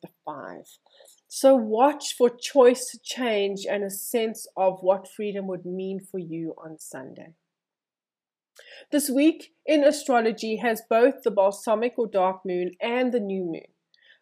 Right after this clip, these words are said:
We step into the dark moon on Monday in Virgo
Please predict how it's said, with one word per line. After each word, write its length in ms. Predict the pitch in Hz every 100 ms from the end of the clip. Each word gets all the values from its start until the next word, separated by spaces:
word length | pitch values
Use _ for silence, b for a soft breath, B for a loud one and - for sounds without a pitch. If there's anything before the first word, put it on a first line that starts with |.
| b
We 120 | 220 226
step 500 | - - 277 262 - -
into 360 | 247 302 302 302
the 140 | 262
dark 380 | - 180 185 190
moon 180 | 190 185
on 220 | 180 170
Monday 520 | 160 165 160 160 196 -
in 240 | 202 180
Virgo 460 | 202 208 208 208